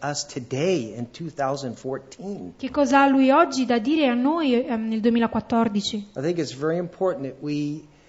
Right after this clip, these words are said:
Speaker 1: examine something that he repeats himself with over and over in verse, in the, in the last chapter, chapter twenty-two.
Speaker 2: Ed è importante analizzare qualcosa che lui ripete,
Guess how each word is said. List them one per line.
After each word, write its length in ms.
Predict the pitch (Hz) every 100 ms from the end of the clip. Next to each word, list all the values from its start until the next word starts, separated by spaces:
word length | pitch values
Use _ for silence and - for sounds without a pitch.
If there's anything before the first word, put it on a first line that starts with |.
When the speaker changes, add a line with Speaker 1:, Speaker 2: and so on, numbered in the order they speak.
| _ -
Speaker 1:
examine 680 | 143 120 143 175 208 165 131
something 460 | - 185 202 185
that 100 | 151 120
he 80 | 170
repeats 640 | 135 131 - - 254 254
himself 600 | 165 127 - 127 120 120 123
with 340 | 120 120 - _ _ _
over 380 | 151 175 170 156
and 80 | 151
over 400 | 175 170 127 107
in 200 | 127 120
verse, 540 | 113 139 143 - - - _ _ _
in 140 | 127
the, 120 | 120 117
in 140 | 143
the 100 | 123 113
last 340 | 131 139 -
chapter, 520 | 143 123 - 117 110
chapter 400 | - 127 123 139
twenty-two. 580 | 127 131 127 131 - 98 - _ _ _
Speaker 2:
Ed 340 | 277 262 254
è 40 | 269
importante 440 | 269 285 302 302
analizzare 480 | 302 294 269 285 285
qualcosa 400 | 277 247 285 269
che 120 | 262
lui 220 | 254 285
ripete, 680 | 269 247 269 302 302 240 220